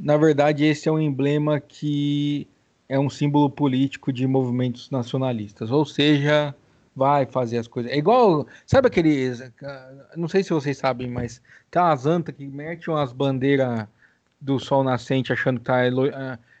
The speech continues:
elogiando o Japão, e pra co-, pros outros asiáticos é a mesma coisa que você meter uma suástica, porque essa é a bandeira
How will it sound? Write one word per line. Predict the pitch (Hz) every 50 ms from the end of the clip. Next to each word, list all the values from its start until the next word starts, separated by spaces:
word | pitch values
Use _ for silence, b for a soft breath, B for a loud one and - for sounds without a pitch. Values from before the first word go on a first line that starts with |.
| b -
elogiando | 135 139 135 135 123 113 123 135 131 131 135
o | 135
Japão, | 135 151 147 147 - 156 160 175 190
e | 196 208 202
pra | 175 - - 170 180
co-, | 175 - 170 165 156
pros | 151 - 196 202 160 131
outros | 135 135 - 156
asiáticos | 151 147 143 160 156 156 170 - - - 175 170
é | 185
a |
mesma | 180 175 180 185 180
coisa | - 185 165
que | 170 -
você | 180 170 - 180
meter | 175 180 170 175 - 165
uma | 165 165
suástica, | 160 - - 196 170 147 151 147 - - _ -
porque | 156 - 160 143 151
essa | 147 135 - 156
é | 151
a |
bandeira | 143 151 156 147 131 123 131 135 143 143